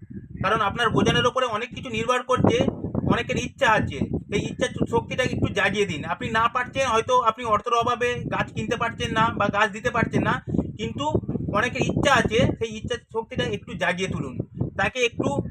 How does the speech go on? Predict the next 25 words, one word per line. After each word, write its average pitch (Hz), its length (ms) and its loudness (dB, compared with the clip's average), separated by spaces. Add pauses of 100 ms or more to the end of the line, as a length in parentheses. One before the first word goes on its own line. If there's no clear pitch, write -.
(200)
সাপোর্ট 262 320 2
করুন 220 340 0 (240)
যে, 208 80 -2
"ভাই, 214 320 0 (400)
এই 175 100 -8
বর্ষাকালে 202 460 -2
গাছ 165 240 0
বসাতে 220 400 -2
হয়, 180 360 4 (420)
প্রতিটা 247 320 0
মানুষের 247 340 0
মাথা 226 240 0
পিছু 254 220 -8
দশটা 220 320 2
করে 247 180 0
গাছ 196 180 2
বসাতে 202 340 -2
হবে।" 127 300 -2 (360)
এটা, 254 340 2
এটা 262 480 0 (280)
সবাইকে 247 300 0
মেনে 233 220 -2
নিতে 196 260 0
হবে। 127 200 0 (380)
যেমন 233 340 -2